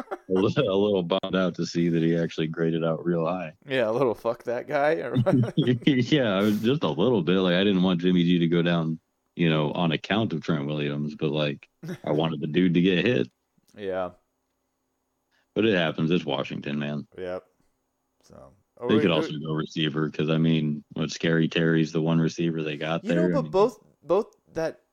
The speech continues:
Speaker 2: S-, Sims, um, S-, Steven Sims? They have two Sims, but I think it's the Steven Sims.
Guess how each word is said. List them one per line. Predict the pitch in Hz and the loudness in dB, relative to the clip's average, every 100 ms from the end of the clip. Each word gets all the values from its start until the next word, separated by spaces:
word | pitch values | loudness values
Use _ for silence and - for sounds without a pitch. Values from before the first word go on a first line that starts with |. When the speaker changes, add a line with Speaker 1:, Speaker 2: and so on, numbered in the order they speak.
| - | -14
Speaker 2:
S-, | - - - - _ _ | -12 -8 -10 -12 _ _
Sims, | - - 190 202 139 113 - - | -12 -6 -4 -4 -8 -14 -16 -10
um, | 123 123 117 107 95 90 80 _ _ _ _ - | -4 -2 -2 -4 -12 -20 -20 _ _ _ _ -16
S-, | 135 - _ - | -16 -18 _ -20
Steven | - - 170 208 214 | -18 -12 -10 -10 -12
Sims? | - 214 208 - - _ _ _ _ _ _ _ _ - | -14 -14 -14 -20 -20 _ _ _ _ _ _ _ _ -18
They | 107 156 190 | -2 0 2
have | 202 | -2
two | - 165 | -2 -4
Sims, | - 147 117 - | -2 -8 -8 -6
but | 110 | -6
I | |
think | 120 165 | -6 -14
it's | 147 - | -14 -14
the | 107 | -16
Steven | - 127 147 175 | -16 -16 -16 -16
Sims. | 185 180 185 190 - | -14 -14 -14 -18 -20